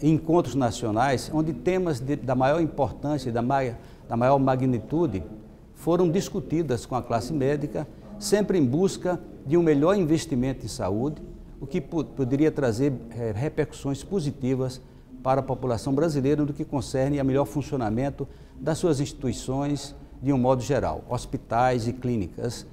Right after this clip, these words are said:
sejam elas do, no campo da, do, da prestação de serviço no, no área pública ou privada.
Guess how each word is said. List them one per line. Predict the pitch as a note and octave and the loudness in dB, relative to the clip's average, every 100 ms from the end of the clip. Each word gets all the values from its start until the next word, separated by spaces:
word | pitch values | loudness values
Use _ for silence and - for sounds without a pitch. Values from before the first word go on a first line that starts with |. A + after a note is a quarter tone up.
| - - | -20 -8
sejam | - C#3 B2+ A#2 | 0 2 4 2
elas | G#2+ G2 | 2 0
do, | A2 A#2+ | -2 -6
no | C3 C3 | -6 -6
campo | - A2 F#2+ G2 | -4 -4 -4 -4
da, | G2 F#2+ | -2 -2
do, | G2 G#2 F#2+ - - - - A2 | -2 -6 -6 -8 -12 -14 -12 -8
da | G#2+ | -8
prestação | - A#2+ B2 B2 | -6 -6 -6 -6
de | A2+ | -6
serviço | A2+ A2 G2+ A#2+ - - | -4 -6 -6 -8 -10 -12
no, | G#2 G2 | -8 -4
no | F#2+ | -2
área | G#2+ G#2 | -2 -2
pública | - - F3 E3+ - E3 - | -6 -6 -4 -4 -4 -6 -4
ou | D3 | -4
privada. | C#3+ G2 E2+ F#2 | -2 -4 -4 -8